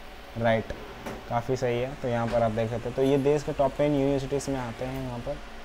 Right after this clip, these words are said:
यहाँ पर बच्चे, अ, जो है काफ़ी दूर दूर के बच्चे यहाँ पर apply करने के लिए आते हैं, यहाँ पर apply कर सकते हैं, काफ़ी ईजी है। तो sorry for this sound। ओके, तो यहाँ पर आप जैसे नीचे आते हैं तो यहाँ पर, अ, जो भी बच्चे हैं ना,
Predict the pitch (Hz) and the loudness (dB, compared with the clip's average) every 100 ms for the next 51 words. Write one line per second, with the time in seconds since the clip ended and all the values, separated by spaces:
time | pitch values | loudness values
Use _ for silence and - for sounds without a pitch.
0 | - - - 127 123 131 123 131 127 123 | -14 -14 -6 -2 2 4 4 2 2 2
1 | 120 120 120 123 120 113 117 113 123 123 | 0 0 0 0 0 0 -2 0 0 0
2 | 117 120 117 113 113 117 117 117 110 113 | 2 0 0 0 0 0 2 2 2 0
3 | 113 113 113 113 110 113 117 190 214 - | 0 -2 0 0 0 -2 -4 -8 -12 -14
4 | - - - - - - 120 117 117 110 | -14 -12 -4 6 10 10 6 4 2 2
5 | 104 107 - 107 113 110 120 113 110 107 | -2 -4 -6 -2 -2 0 -2 0 0 -2
6 | 110 - - - - - - - - - | -4 -12 -14 -14 -16 -14 -14 -14 -14 -12
7 | - - - - - 113 104 101 101 - | -12 -12 -12 -8 -2 2 2 0 -4 -8
8 | - - - - - 127 135 131 123 127 | -12 -10 -8 -4 2 4 4 4 2 0
9 | 117 - - - - - - 113 113 113 | -2 -6 -10 -12 2 2 2 -2 -2 -4
10 | - - 120 113 113 107 - - - - | -6 -6 -4 -2 -4 -6 -6 -6 -6 -6
11 | - - 135 131 131 139 135 127 127 131 | -8 -4 2 4 6 6 6 4 4 4
12 | 127 135 120 127 131 127 123 123 123 120 | 4 4 4 2 0 0 0 0 2 4
13 | 117 110 - - - - - - - - | 4 2 -2 -10 -10 -12 -12 -12 -12 -12
14 | - 131 127 139 131 151 135 135 | -6 2 6 6 6 4 2 0